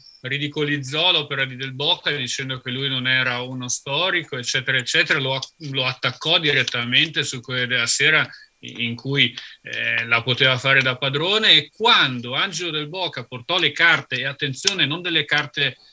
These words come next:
qualsiasi, ma riuscì a trovare negli archivi dell'esercito italiano le carte che dimostravano questo tipo di bombardamenti, quindi non certo dei partigiani filo etiopi, filo abissini, ma il regio esercito ammetteva questo uso.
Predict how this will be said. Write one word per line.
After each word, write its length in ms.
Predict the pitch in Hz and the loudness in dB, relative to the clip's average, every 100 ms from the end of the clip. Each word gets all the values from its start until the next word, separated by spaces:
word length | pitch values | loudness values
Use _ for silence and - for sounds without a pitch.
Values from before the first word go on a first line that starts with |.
| _ | _
qualsiasi, 800 | - 139 123 156 151 127 - 110 - - - | 0 2 4 4 4 4 2 -2 -10 -20 -2
ma 120 | 139 | 0
riuscì 280 | 139 131 202 | 4 6 6
a 80 | 208 | 4
trovare 560 | 160 156 170 165 131 | 0 2 4 4 4
negli 240 | 117 131 131 | 2 2 2
archivi 400 | 131 - 202 165 | 2 -2 0 2
dell'esercito 920 | 139 127 123 165 202 160 - 147 147 | 2 2 2 4 4 2 -2 -2 -2
italiano 640 | 139 139 135 156 160 139 120 | -4 -4 0 2 2 0 -4
le 140 | 117 | -6
carte 440 | - 156 139 131 | -2 -2 -2 -8
che 80 | 120 | -8
dimostravano 760 | 123 123 123 - 156 147 123 117 | -8 -6 -6 0 4 4 0 -4
questo 260 | 139 - | -6 -6
tipo 220 | 117 143 143 | -8 -4 -2
di 80 | |
bombardamenti, 720 | 127 123 123 117 127 151 143 | -2 -2 -2 0 2 0 0
quindi 280 | 120 135 117 - - - | -4 -2 -2 -6 -20 -14
non 160 | 120 | -6
certo 600 | 113 139 135 123 127 113 - - | 2 6 6 4 -2 -2 -10 -20
dei 240 | - 123 117 | -4 0 2
partigiani 800 | 131 127 - 127 127 139 139 123 | 2 2 0 0 4 6 6 4
filo 540 | - 139 135 127 110 - - - | 0 -2 0 0 -2 -10 -20 -8
etiopi, 640 | 117 113 151 147 123 120 | -8 -4 2 2 2 -2
filo 220 | 110 139 127 | -4 0 0
abissini, 540 | 117 117 - 160 127 | 2 2 2 2 2
ma 160 | 117 117 | 0 -2
il 160 | 120 117 | -2 -2
regio 360 | 143 165 139 | 0 0 0
esercito 600 | 131 147 151 131 - 120 | 0 0 0 -2 -8 -8
ammetteva 540 | 117 120 113 165 143 127 | -8 -6 0 2 2 0
questo 460 | 151 143 156 175 | 0 -2 -4 -6
uso. 340 | 202 165 226 | -4 -2 -2